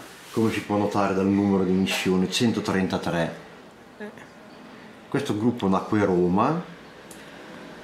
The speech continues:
Speaker 1: sotto il comando di Guglielmo Pollastrini. Per spiegare tutto ci vorrebbe
Speaker 2: Eh, un'eternità.
Speaker 1: ci vorrebbe un'eternità. Io adesso ve le mostro un po' velocemente.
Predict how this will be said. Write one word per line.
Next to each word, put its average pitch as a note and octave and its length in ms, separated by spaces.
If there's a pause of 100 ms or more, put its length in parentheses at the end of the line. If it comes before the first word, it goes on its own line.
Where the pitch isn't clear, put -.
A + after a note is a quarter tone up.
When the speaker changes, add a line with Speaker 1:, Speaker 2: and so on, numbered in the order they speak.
(460)
Speaker 1:
sotto F#2+ 640
il F#2 80
comando G2 440
di F2+ 120
Guglielmo G2 440
Pollastrini. F2 1000 (2000)
Per G#2 120
spiegare G#2+ 580
tutto - 380
ci - 160
vorrebbe G2+ 840
Speaker 2:
Eh, A#2 480
un'eternità. A#2 680
Speaker 1:
ci A#2 40
vorrebbe A#2 280
un'eternità. G#2+ 640
Io A2+ 160
adesso A2+ 140
ve G2+ 120
le G2 80
mostro G2 440
un G2 100
po' G2+ 220
velocemente. G2 960